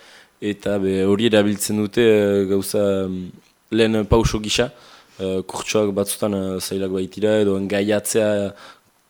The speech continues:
eh, ez dakit, astero joitea kurtso batzutara, berba zaila dela. Eta hor, beden parada maiten du justu, be, eh, ezagutze dituzten pertsona batzuekin, eh, eskora baliatzea eta,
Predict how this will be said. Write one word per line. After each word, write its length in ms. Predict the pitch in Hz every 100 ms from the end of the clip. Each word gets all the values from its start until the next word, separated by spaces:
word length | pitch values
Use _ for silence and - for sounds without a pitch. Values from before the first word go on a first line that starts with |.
| _ -
eh, 420 | 107 104 101 98
ez 100 | 95
dakit, 300 | 98 - 95
astero 380 | 98 92 - 104
joitea 440 | 98 98 104 95 90
kurtso 280 | - - 95
batzutara, 440 | 95 - 101 107
berba 260 | 107 95 98
zaila 280 | - 95 95
dela. 180 | 98 - - - - - -
Eta 220 | 104 -
hor, 160 | 110 104
beden 240 | 107 113
parada 320 | 104 104 107
maiten 300 | 107 101 107
du 80 | 110
justu, 320 | 104 98 -
be, 320 | 117 101 95 95 - - _ _ _ -
eh, 220 | 98 92
ezagutze 460 | 95 104 104 - 104
dituzten 340 | 104 - 107
pertsona 340 | 101 - 110
batzuekin, 540 | 107 107 110 104 127 131
eh, 100 | 131
eskora 420 | 120 - 101 98
baliatzea 560 | 95 98 98 - 117 127
eta, 520 | 101 90 85 85 85